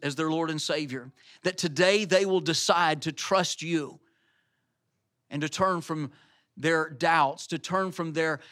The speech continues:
uh, their own, uh, self-effort and from,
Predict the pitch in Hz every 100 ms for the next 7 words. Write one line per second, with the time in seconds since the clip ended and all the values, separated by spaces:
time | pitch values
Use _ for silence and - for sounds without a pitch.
0 | - 156 151 151 170 165 170 170 170 165
1 | - - _ - 151 143 - - - -
2 | 156 - 208 180 147 - 185 - 165 147
3 | 156 156 151 - 170 165